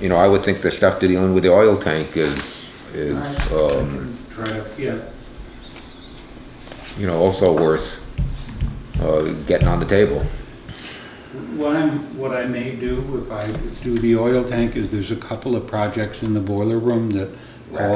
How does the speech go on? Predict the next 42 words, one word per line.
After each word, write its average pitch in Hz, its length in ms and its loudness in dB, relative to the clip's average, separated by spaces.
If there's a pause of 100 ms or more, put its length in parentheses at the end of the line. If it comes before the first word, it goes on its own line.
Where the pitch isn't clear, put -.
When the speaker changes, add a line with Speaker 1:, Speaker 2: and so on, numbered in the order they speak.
(100)
Speaker 1:
all - 80 0
Speaker 2:
kinda 113 240 4
Speaker 1:
together. 101 140 2
Speaker 2:
would 101 120 0
fold 104 340 2
in 107 240 4
nicely. 110 520 2
Speaker 1:
Yeah. 120 100 -8 (440)
Speaker 2:
And 95 180 2
so 101 220 -2
what 98 220 0
I'll 101 180 2
try 104 220 0
to 107 80 -2
do 101 220 -2
is 95 80 -4
put - 240 -6
a - 20 -6
project 95 560 -8
together 104 420 -6
that 101 360 -6
meets 101 420 -2 (600)
the 110 80 -6
definition 101 680 -4
of 101 160 -6
capital 101 460 -6
projects 104 520 -6 (380)
and 95 480 0
takes - 260 -12 (100)
care 95 100 -6
of 95 300 -8
as - 180 -10
much 98 240 -8
of 101 80 -4
those 98 300 -8
as 92 180 -8
we 104 100 -8
can. 107 360 -8 (1800)
Speaker 1:
And 87 100 -8
has 95 260 -2
the 92 200 -2
boiler 107 600 0